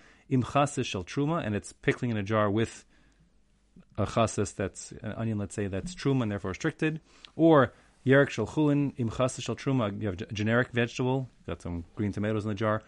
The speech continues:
with some truma onions. So in those cases, usser.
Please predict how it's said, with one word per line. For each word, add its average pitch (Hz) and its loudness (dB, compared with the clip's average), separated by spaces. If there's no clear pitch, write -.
with 113 -4
some 104 -4
truma 117 0
onions. 113 -2
So - -6
in 110 2
those 139 2
cases, 123 0
usser. 90 0